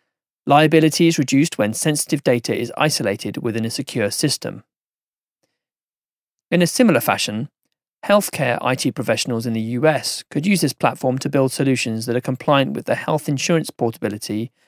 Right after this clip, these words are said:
and Accountability Act, H I P A A. Professionals in finance and academia need to control their own data for similar reasons.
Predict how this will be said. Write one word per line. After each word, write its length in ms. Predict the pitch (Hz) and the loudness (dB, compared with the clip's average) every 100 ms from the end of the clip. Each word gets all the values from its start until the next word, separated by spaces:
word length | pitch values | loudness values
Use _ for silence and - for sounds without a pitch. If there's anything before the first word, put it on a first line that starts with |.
| _ | _
and 120 | 135 | -6
Accountability 640 | - 98 117 143 160 135 110 | -4 -4 -4 0 0 0 -4
Act, 320 | 85 - - _ _ _ _ _ | -6 -8 -18 _ _ _ _ _
H 180 | 127 - | -4 0
I 100 | 110 | -2
P 200 | - 113 | 0 0
A 20 | |
A. 340 | 101 104 90 - _ _ _ _ _ _ _ _ _ _ _ | 2 0 -2 -10 _ _ _ _ _ _ _ _ _ _ _
Professionals 560 | - 165 208 214 208 175 | 0 4 4 4 2 4
in 180 | 160 147 | 2 0
finance 640 | - 147 107 98 - - - 156 | 2 2 2 -2 -4 -10 -8 -4
and 100 | 131 | -4
academia 760 | - 147 151 123 113 110 120 _ _ | -4 0 2 2 -2 -4 -6 _ _
need 220 | - 165 | 0 2
to 60 | 156 | 2
control 420 | - 151 185 160 | -2 2 4 4
their 200 | 131 117 131 | 4 2 2
own 180 | 139 | 0
data 380 | 127 107 113 113 | 2 0 0 -4
for 160 | 107 - | -4 -6
similar 400 | - 117 110 107 | -4 -4 -2 -2
reasons. 640 | 117 107 90 90 - | -2 -4 -8 -10 -10